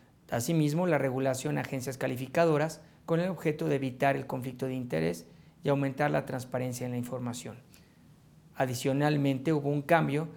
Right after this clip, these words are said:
respecto al nivel máximo de créditos a partes relacionadas, que se cambió de un cincuenta por ciento de tope del capital básico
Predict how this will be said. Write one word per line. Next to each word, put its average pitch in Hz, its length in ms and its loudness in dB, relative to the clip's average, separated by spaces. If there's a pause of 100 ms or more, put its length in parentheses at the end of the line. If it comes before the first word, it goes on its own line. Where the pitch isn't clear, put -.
(140)
respecto 131 460 -2
al 143 100 0
nivel 160 280 0
máximo 165 440 -2
de 135 160 -2
créditos 143 480 -2
a 127 120 -8
partes 135 300 -2
relacionadas, 156 760 -2 (340)
que 143 120 0
se 139 220 -2
cambió 147 480 2 (280)
de 143 120 0
un 165 160 4
cincuenta 170 580 -2
por 147 200 -2
ciento 147 400 -2
de 139 120 0
tope 139 320 -2
del 139 140 -4
capital 139 460 -2
básico 151 500 -4